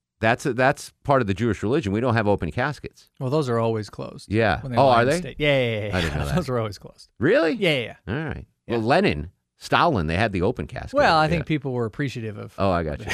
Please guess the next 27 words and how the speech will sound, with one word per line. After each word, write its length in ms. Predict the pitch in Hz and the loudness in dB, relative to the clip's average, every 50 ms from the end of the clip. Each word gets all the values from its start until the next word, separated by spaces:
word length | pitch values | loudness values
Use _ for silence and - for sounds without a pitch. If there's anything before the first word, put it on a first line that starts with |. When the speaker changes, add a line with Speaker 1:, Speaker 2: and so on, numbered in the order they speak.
| - - - | -8 -8 -8
Speaker 2:
<laughs> 200 | - 208 - 247 | -6 -2 0 2
Speaker 1:
Yeah, 220 | - 147 147 123 110 | 4 4 6 4 4
did 160 | 92 - 120 | 4 2 2
you? 80 | 143 160 | 2 2
But, 180 | 143 139 131 | 2 4 4
uh, 160 | 131 131 127 | 4 4 4
that's 200 | 123 131 139 - | 4 4 2 2
the 60 | 147 143 | 0 -2
Speaker 2:
So 60 | - | 0
Speaker 1:
thing. 180 | 185 190 180 | 0 2 2
Like, 220 | 139 107 92 85 - | 2 2 2 2 0
no, 440 | 110 104 107 113 123 127 135 135 - | 0 0 2 2 2 2 0 0 -2
uh, 200 | - - 80 - | -4 -6 -6 -2
I 140 | - 113 123 | 0 2 2
don't 120 | 139 147 | 2 2
know 100 | 143 127 | 2 2
why. 420 | 110 110 120 127 101 78 76 78 65 | 2 2 2 2 2 2 0 0 0
I 140 | 60 90 | 0 0
should 200 | 87 - 135 123 | -2 -2 -2 -2
know 140 | 107 90 82 | 0 0 -2
the 100 | 73 73 | -2 -2
reasoning 360 | 71 76 80 76 73 73 69 64 | -4 -4 -4 -4 -4 -6 -8 -8
for 120 | - 73 | -8 -8
that. 240 | 69 67 69 71 - _ _ _ _ _ _ - | -6 -6 -6 -8 -10 _ _ _ _ _ _ -10
I 80 | 82 | -8
don't 240 | 73 - 85 73 52 | -4 -4 -4 -4 -4
know. 240 | 73 76 73 69 65 | -6 -6 -6 -6 -4